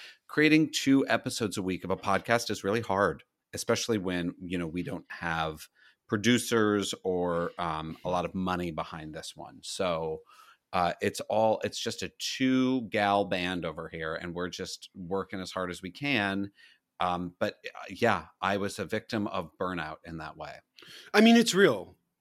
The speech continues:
Speaker 2: It's
Speaker 1: Yeah.
Speaker 2: real. I think we both were sitting with burnout, uh, separately and not sharing it. And it actually was really serendipitous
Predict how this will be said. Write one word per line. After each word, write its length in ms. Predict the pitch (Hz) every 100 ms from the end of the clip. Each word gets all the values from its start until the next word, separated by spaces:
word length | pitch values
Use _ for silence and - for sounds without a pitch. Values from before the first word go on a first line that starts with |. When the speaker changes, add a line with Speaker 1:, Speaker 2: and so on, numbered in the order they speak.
| _
Speaker 2:
It's 220 | 214 -
Speaker 1:
Yeah. 120 | 160 208
Speaker 2:
real. 140 | 156
I 80 | 180
think 240 | 175 208 208
we 100 | 202
both 320 | 135 151 151
were 80 | 151
sitting 540 | - - 123 127 123
with 220 | 123 120
burnout, 720 | - 117 117 117 113 113 - - _ - -
uh, 360 | 110 110 98
separately 720 | 95 - 127 165 160 185 202 196 - _ _ _ _ _
and 160 | 160 165
not 220 | 151 143
sharing 460 | - 143 113 135 175
it. 120 | 147
And 100 | 156
it 20 |
actually 540 | 165 165 180 190 - 247
was 200 | 226 190
really 200 | 185 180
serendipitous 1080 | - 160 143 135 135 135 113 107 - -